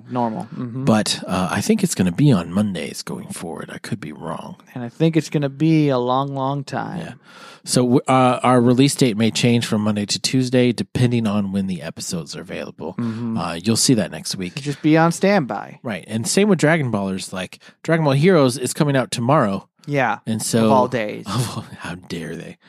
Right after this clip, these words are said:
Speaker 2: So that may move to Tuesdays as well, depending, it just depends on when the content comes out. Like,
Speaker 1: Mm-hmm.
Speaker 2: we're not gonna make y'all wait a week to, uh, listen to our review of it.
Speaker 1: Yeah.
Speaker 2: So we're gonna do what we can to record on a night that makes sense for everybody.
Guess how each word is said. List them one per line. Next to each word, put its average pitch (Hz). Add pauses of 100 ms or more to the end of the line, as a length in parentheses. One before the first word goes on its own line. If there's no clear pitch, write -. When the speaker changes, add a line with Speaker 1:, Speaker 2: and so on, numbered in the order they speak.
(360)
Speaker 2:
So 107
that 156
may 156
move 135
to -
Tuesdays 110
as 90
well, 127
depending, 127
it -
just 156
depends 156
on 123
when 113
the 107
content 104
comes 90
out. 82 (260)
Like, 131
Speaker 1:
Mm-hmm. 131
Speaker 2:
we're 135
not 143
gonna 139
make 127
y'all 123
wait 120
a 104
week 117 (440)
to, 98 (280)
uh, 92
listen 104
to 98
our 85
review 95
of 90
it. 90 (220)
Speaker 1:
Yeah. 117 (160)
Speaker 2:
So -
we're 104
gonna 107
do 104
what 98
we 92
can 95
to -
record 85
on 80
a 82
night 80
that 71
makes 71
sense 85
for -
everybody. 101